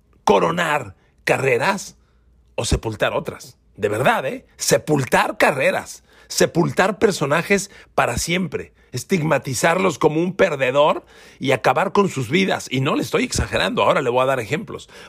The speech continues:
Por eso me pregunto, ¿quiénes serán los grandes héroes del Super Bowl cincuenta y seis? Y, y, y retomo mi pregunta, ¿cuántos Super Bowls lleva usted viendo?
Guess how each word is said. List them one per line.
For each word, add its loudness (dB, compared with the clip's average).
Por 4
eso 2
me 0
pregunto, 0
¿quiénes -2
serán 0
los -2
grandes -4
héroes -4
del -10
Super -8
Bowl -6
cincuenta -8
y -8
seis? -6
Y, -4
y, -2
y 4
retomo 4
mi 0
pregunta, 2
¿cuántos -2
Super 2
Bowls 4
lleva 2
usted 0
viendo? -6